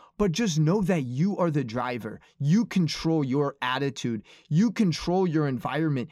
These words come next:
You have full autonomy over your vision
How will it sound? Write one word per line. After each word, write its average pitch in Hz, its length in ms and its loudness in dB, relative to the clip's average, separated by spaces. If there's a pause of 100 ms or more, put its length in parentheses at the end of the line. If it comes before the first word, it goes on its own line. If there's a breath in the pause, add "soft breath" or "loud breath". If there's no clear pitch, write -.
(140 loud breath)
You 208 380 4
have 175 280 0
full 185 320 0
autonomy 156 680 0
over 165 360 2
your 135 560 0
vision 131 520 0